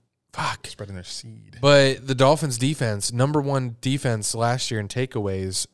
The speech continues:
Speaker 1: going against a rookie quarterback, I'll take my chances with Dolphins. If you're giving me three points.
Speaker 2: I am. I'm taking Patriots here. Mac Jones, star. Packers favored on the road by three against Jameis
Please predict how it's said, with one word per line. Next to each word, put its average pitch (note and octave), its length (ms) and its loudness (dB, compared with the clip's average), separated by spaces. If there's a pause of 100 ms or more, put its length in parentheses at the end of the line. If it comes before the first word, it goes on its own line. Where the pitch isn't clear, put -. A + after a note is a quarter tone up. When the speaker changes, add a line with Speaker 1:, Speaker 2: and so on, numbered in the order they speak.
(160)
Speaker 1:
going A#2+ 220 2
against A#2+ 260 -2
a A#2 40 -6
rookie A2+ 240 -4
quarterback, B2+ 680 -2 (380)
I'll D#3+ 80 -4
take C#3 240 0
my G#2 120 -2
chances F2 480 -6
with - 120 -20
Dolphins. - 640 -8 (360)
If - 160 -6
you're F3+ 80 -2
giving G3 180 -2
me A#3 120 0
three E4 380 4
points. D#4 840 0 (600)
Speaker 2:
I F#2 120 -8
am. F2 300 -8 (920)
I'm A#2 80 -4
taking A2 280 2
Patriots F2 460 -2
here. D#2 200 -10
Mac E2 260 -8
Jones, G2 520 -6
star. D#2+ 720 -8 (300)
Packers C#3+ 520 2
favored C#3 360 2
on C3 80 2
the B2+ 80 4
road B2+ 340 2
by G#2 160 0
three C3 440 -4
against G2 360 -6
Jameis B2 500 -4